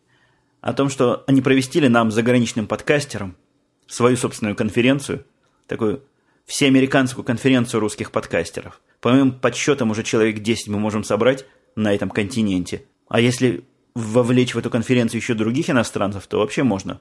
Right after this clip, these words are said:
создать, я не знаю, такую серьёзную, серьёзную конференцию, как у больших.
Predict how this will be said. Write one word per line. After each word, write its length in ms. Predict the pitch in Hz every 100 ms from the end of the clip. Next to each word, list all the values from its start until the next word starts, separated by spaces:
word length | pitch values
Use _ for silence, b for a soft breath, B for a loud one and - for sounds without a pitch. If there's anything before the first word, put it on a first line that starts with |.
| _
создать, 580 | - 113 107 110 107 -
я 180 | 104 101
не 100 | 120
знаю, 260 | 117 107 98
такую 240 | 104 104
серьёзную, 640 | - 127 123 135 135 127 - _ _ _ _ -
серьёзную 480 | - 120 139 139 -
конференцию, 480 | 117 120 120 117 117
как 160 | 110
у 60 | 110
больших. 440 | 113 113 92 87